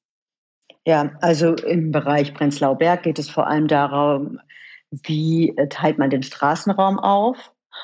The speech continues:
und wie schafft man es klug, dass die verschiedenen Verkehrsträger ihren Platz haben. Also zum Beispiel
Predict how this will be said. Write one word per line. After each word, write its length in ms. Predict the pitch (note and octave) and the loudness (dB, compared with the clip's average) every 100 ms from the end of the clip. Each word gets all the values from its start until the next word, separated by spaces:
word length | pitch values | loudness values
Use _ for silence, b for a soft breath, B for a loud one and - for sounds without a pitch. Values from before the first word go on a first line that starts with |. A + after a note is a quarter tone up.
| B _ | B _
und 380 | E3 D#3+ D3+ F3+ | -2 -2 -2 0
wie 80 | |
schafft 380 | F3 G3 F#3 - | 0 0 -2 0
man 140 | F3+ F3 | -2 0
es 220 | E3+ - | -4 -10
klug, 540 | - F#3+ G#3 G#3 - - | -4 2 2 2 -2 -2
dass 400 | F3 E3+ E3+ - | 2 0 -2 -2
die 260 | F3 E3+ | 0 0
verschiedenen 560 | D#3 D#3+ - F#3+ F3+ E3+ | 0 -4 2 2 2 0
Verkehrsträger 840 | F3 D#3 F#3 E3+ - - E3 D#3 | -2 -2 0 0 -2 -2 0 2
ihren 240 | D#3+ E3+ E3 | 2 2 0
Platz 420 | - F3 - - | 0 0 0 -2
haben. 440 | B2 B2+ C3 C#3+ _ B B B B B B | 0 2 0 -4 _ B B B B B B
Also 460 | D3+ D3 D3 D3+ D3+ - | 2 2 2 0 -2 -2
zum 180 | E3 | 2
Beispiel 800 | D3 D3 D3+ - D3+ D3 D3+ - | 4 4 2 -2 -2 0 0 -4